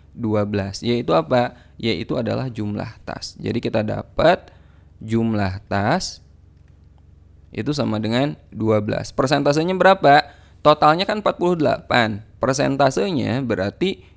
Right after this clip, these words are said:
dua belas dibagi empat puluh delapan kali seratus persen. Ya, dua belas dibagi empat puluh delapan itu sama dengan satu per empat kan? Satu per empat kali seratus persen sama dengan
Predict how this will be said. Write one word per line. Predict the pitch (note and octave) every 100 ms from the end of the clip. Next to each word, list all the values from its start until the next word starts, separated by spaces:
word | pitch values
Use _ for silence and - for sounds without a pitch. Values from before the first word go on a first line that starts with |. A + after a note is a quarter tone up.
| -
dua | C3 B2+ C3 B2+ A#2
belas | C3 F3 D3 C3 B2
dibagi | A#2 A2 A2+ G#2+ G#2+
empat | - G2+ G#2+ -
puluh | G#2 G#2+
delapan | A2+ D#3 - A2 A2+ B2+
kali | - - A2 C3 E3+ - - - -
seratus | - G2 - - B2
persen. | - D#3+ E3 D3+ C#3 C#3+ C#3+ - - - -
Ya, | G#2+ B2 - - - -
dua | B2 C3+
belas | C#3 F3+
dibagi | F3 D#3 D#3+
empat | D#3 D#3
puluh | E3 D#3
delapan | D3+ D3 C#3+ E3 E3+
itu | D#3+ E3
sama | D#3 D3
dengan | D3 D3+
satu | D3 C#3
per | C#3
empat | C3 B2+ -
kan? | G#2+ G#2 A2 - - -
Satu | - G#2+ A2 G#2+
per | G#2+ F#2+
empat | G2+ - D3+ -
kali | - G#2 G2+ B2+ F3 - - -
seratus | - - G2 G2 B2 -
persen | - C#3+ D3 B2+ A#2+ B2 - - - - - -
sama | G2+ G#2
dengan | G#2+ A#2+ G#2+ A2+